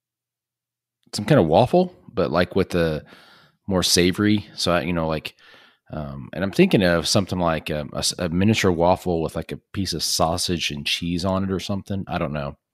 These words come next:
Um, but something like w-, along those lines. Get the waffle, um, for dinner, uh, kinda thing. So I know I've, you know, everybody does chicken and waffles, and I, that's not what I'm going for here, but, you know,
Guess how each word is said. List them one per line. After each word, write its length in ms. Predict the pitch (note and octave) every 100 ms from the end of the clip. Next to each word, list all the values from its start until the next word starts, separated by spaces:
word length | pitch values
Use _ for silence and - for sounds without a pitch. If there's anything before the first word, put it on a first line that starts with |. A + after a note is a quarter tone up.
| _ _ _ _ _ _ _ _
Um, 560 | F2 E2 D2+ C2 C#2+ - _ _
but 100 | D#2+
something 320 | A#2 E3 G#2
like 140 | D#2+ D#2
w-, 160 | E2+ -
along 300 | D#2 E2 D#2+
those 180 | D#2 D2
lines. 240 | C2+ C2
Get 140 | F#2
the 80 | -
waffle, 560 | D#2+ G2+ A2+ G2+ G2+ - _ _ _ _ _ -
um, 320 | D#2+ D2+ D2 D2
for 220 | E2+ D#2
dinner, 460 | D2+ G#2 A#2+ C3 _ _ _ _
uh, 240 | E2+ F2 E2+
kinda 200 | A2+ G2+
thing. 340 | A#2+ A#2 A#2 _ _ _ _ _ _ _ _ - -
So 120 | -
I 40 | F#2
know 160 | A2
I've, 140 | G#2 E2
you 580 | - - - _ - F2+
know, 20 |
everybody 280 | F#2 F2 D#2
does 180 | D#2
chicken 280 | - F2+ D#2+
and 120 | D2
waffles, 480 | D2 D2 D2 C#2+ D2
and 100 | D2+
I, 220 | D2 - G#1
that's 200 | - -
not 160 | C#2
what 100 | D#2
I'm 100 | D2
going 240 | C#2+ D#2+ D2
for 200 | D#2 D2+
here, 360 | E2 D#2 D2+
but, 180 | C#2+ - _ _ _ _ -
you 80 | D2
know, 260 | C#2+ -